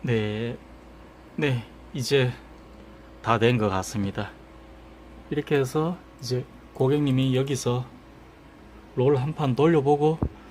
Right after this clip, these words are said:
만족하면은 이 정도에서 끝내고, 불만족이다 그러면 씨피유를 한 단계 더 올리거나 더 좋은 그래픽 카드를 꼽거나 아니면은 컴퓨터를 바꾸시라고 해야 되겠죠.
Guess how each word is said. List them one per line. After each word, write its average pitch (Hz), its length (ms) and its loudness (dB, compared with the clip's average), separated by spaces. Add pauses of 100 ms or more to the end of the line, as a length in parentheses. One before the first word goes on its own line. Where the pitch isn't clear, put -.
(160)
만족하면은 185 840 6 (840)
이 123 80 0
정도에서 123 460 4
끝내고, 117 680 4 (560)
불만족이다 143 840 2 (500)
그러면 120 460 0 (480)
씨피유를 151 680 2
한 117 200 2
단계 135 240 0
더 113 120 0
올리거나 120 680 2
더 143 160 6
좋은 180 400 6
그래픽 117 320 0
카드를 120 420 0 (920)
꼽거나 113 640 0 (760)
아니면은 175 540 4
컴퓨터를 160 420 2
바꾸시라고 123 680 -2
해야 123 200 -2
되겠죠. 113 440 -4